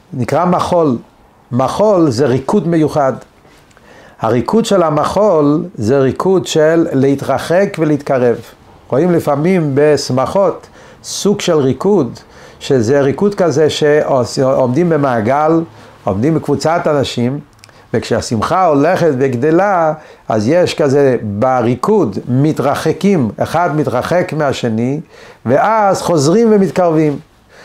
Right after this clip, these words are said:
וההתרחקות הזאת וההתקרבות הזאת עושה שהשמחה נהיית כל פעם יותר ויותר חזקה. השמחה הזאת נקראת מחול. אז,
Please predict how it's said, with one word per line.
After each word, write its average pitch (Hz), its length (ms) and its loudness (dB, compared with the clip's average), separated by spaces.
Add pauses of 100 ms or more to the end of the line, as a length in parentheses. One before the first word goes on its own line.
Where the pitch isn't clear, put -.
(220)
וההתרחקות 135 880 0
הזאת 147 320 2
וההתקרבות 147 640 0
הזאת 170 360 2 (100)
עושה 165 480 0
שהשמחה 190 880 0 (400)
נהיית 190 440 2
כל 214 220 2 (100)
פעם 214 300 2
יותר 185 500 2
ויותר 180 360 2
חזקה. 143 480 -2 (420)
השמחה 165 540 0
הזאת 190 300 0
נקראת 156 380 -2
מחול. 120 440 -2 (2250)
אז, 196 640 0